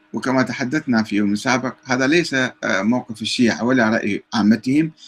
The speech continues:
إنما رأي المتطرفين أو بعضهم على الأقل، أو في التاريخ كان كذلك،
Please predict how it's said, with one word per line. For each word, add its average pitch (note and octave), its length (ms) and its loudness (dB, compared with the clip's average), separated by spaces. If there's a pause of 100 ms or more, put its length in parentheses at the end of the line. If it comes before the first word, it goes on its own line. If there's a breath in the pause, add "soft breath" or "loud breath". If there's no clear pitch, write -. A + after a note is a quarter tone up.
(220 loud breath)
إنما E3 360 4
رأي E3+ 160 2
المتطرفين C#3 840 2 (180)
أو B2+ 100 2
بعضهم G#2 420 0
على D#2+ 80 -6
الأقل، G#2+ 360 -6 (120)
أو C3 80 0
في C3 80 -8
التاريخ B2+ 440 4
كان F#2+ 220 -4
كذلك، E2+ 420 -8